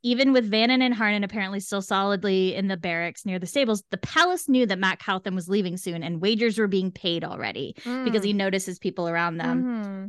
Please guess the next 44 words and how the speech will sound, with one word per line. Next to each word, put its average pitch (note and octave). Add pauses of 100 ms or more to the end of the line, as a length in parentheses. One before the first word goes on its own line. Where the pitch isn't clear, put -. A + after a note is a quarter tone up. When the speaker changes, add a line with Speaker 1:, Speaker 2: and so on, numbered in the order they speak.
(120)
Speaker 1:
And G3
it's, -
"He -
just C4+
had D4
to D4+
make A3
sure G#3+
no F#3
one F#3
found F#3
out F#3+
how F#3
soon B3+
before F#3+
it F3
was E3+
too -
late." D3
So E3+
that's F#3
a F#3
tension F3
beat. A#3+
Speaker 2:
Mm-hmm. G#3+
Speaker 1:
Later, G3+ (420)
it's G3
raining. F#3 (100)
No, G#3
Matt F#3
Cawthon F3+
did E3
not G#3
like F3
being E3
out D#3+
in D#3+
this E3+
weather. D3
A F#3
tension F3
beat. - (120)
Speaker 2:
<laughs> -
Speaker 1:
Um, F#3